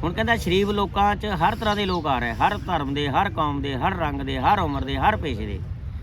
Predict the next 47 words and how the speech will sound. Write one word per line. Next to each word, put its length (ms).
ਮੈਂ 180
ਹਰ 140
ਇੱਕ 140
ਨੂੰ 140
ਜੁੱਤੀਆਂ 320
ਮਾਰਦਾ 340
ਤੇ 140
ਤ੍ਰਿਪਾਠੀ 440
ਵੱਲ 160
ਗੌਰਵਮਈ 480
ਅੰਦਾਜ਼ 260
ਵਿੱਚ 160
ਦੇਖਦਾ 360
ਤੇ 120
ਰਾਮ 260
ਦਿਆਲ 220
ਤ੍ਰਿਪਾਠੀ 480
ਜ਼ਮੀਨ 320
ਵਿੱਚ 220
ਧੱਸਿਆ 280
ਜਾ 200
ਰਿਹਾ 140
ਸੀ। 160
ਸ਼ਾਮ, 380
ਸ਼ਰਮ 400
ਦੇ 100
ਮਾਰੇ 280
ਉਹ 80
ਮੇਰੇ 180
ਨਾਲ 180
ਅੱਖ 100
ਨਹੀਂ 100
ਸੀ 80
ਮਿਲਾ 260
ਰਿਹਾ। 140
ਦੁਪਹਿਰ 300
ਪਿੱਛੋਂ 280
ਉਹ 80
ਗਾਇਬ 160
ਹੋ 120
ਗਿਆ। 160
ਪਰ 120
ਦੁਪਹਿਰ 380
ਦੇ 120
ਕਰੀਬ 440
ਕਤਾਰ 340
ਇੰਨੀ 320